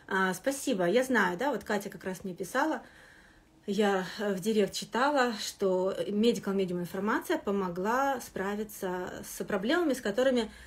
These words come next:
другие системы, другие подходы вообще не помогали, ответов не было. Так, э, сейчас пошли иранские арбузы, что вы про них думаете? Я не знаю,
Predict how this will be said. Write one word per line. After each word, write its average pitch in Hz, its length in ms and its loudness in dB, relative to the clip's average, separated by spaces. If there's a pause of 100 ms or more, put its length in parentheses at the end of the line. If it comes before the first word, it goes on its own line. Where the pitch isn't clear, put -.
(100)
другие 233 720 4
системы, 269 520 0
другие 208 300 0
подходы 240 560 0
вообще 208 520 -2
не 208 180 -2
помогали, 190 560 -2
ответов 202 480 -8
не 175 140 -10
было. - 180 -14 (2000)
Так, 233 420 0 (300)
э, 190 500 -2 (300)
сейчас 269 320 0
пошли 277 300 0
иранские 262 380 8
арбузы, 285 320 0
что 247 160 -2
вы 233 100 0
про 233 140 0
них 233 200 0
думаете? 202 400 2
Я 247 120 4
не 302 180 2
знаю, 208 440 -2